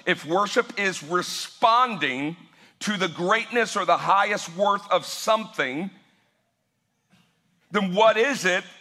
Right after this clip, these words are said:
that motivates you? It's interesting to me because, um, my voice is a little hoarse today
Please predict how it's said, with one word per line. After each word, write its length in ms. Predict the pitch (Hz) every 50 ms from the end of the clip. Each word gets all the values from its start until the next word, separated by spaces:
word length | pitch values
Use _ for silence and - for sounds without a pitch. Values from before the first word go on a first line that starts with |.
| - _
that 140 | - 208 208
motivates 840 | 202 220 220 226 247 269 285 262 226 - 151 131 117 - - - -
you? 80 | 110 - - _ _ _ _ _ _ _ _ _ _ _ _ _ _ _ _ _ _ _ _ _ _ _ _ _ _ _ _ _ _ _ _ _ _ _ _ _ _ _ _ _ 1017 1017 _ _ _ _ _ _ _ _ _ _ _ _ _ _ _ _ _ _ _ _ _ _ _ _ _ _ _ _ -
It's 140 | 196 - -
interesting 540 | 247 240 233 - 185 156 - - 156 147
to 40 | 143
me 200 | 135 139 147 143
because, 440 | 139 131 - - 135 120 113 - -
um, 220 | 120 104 104 98 98 _ _ _ _ _ _ _ _ _ _ _ _ _ _ _ _ _ _ _ _ -
my 160 | 110 135 135
voice 340 | 131 139 170 214 208 - -
is 120 | 151 117
a 60 | 131
little 320 | 117 117 135 135 120 110 98
hoarse 460 | - - - 156 160 127 117 - - - - _ _ _ _ _ _ _ _ _ _ _ -
today 480 | - 147 135 123 110 107 117 131 127